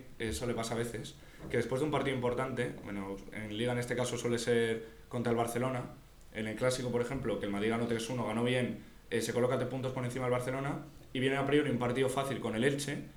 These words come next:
y puedes tender a confiarte o, o a relajarte, y yo creo que el Madrid lo que demostró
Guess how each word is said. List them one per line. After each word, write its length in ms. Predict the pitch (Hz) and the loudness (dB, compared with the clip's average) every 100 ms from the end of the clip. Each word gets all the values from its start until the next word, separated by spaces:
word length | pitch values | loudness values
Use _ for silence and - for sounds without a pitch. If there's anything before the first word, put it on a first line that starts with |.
| - - - | -18 -6 -2
y 80 | |
puedes 280 | 120 127 131 | 6 6 6
tender 440 | 139 131 131 151 - | 4 2 2 0 2
a 400 | 117 113 110 110 | 4 6 6 4
confiarte 640 | 113 107 120 135 139 147 160 | -2 2 4 4 6 6 6
o, 100 | 123 | 6
o 600 | 113 110 107 107 107 113 | 4 2 2 0 0 0
a 40 | |
relajarte, 680 | 110 104 127 131 135 170 - - - - | 2 0 2 0 2 0 -2 -10 -16 -2
y 180 | 117 110 | 0 2
yo 120 | 120 | 2
creo 160 | 135 | 2
que 340 | 120 123 117 117 | 4 6 6 4
el 120 | 113 | 0
Madrid 200 | 113 123 | 0 0
lo 80 | 127 | 0
que 60 | 131 | 0
demostró 500 | 127 117 131 156 | 0 -2 -2 -4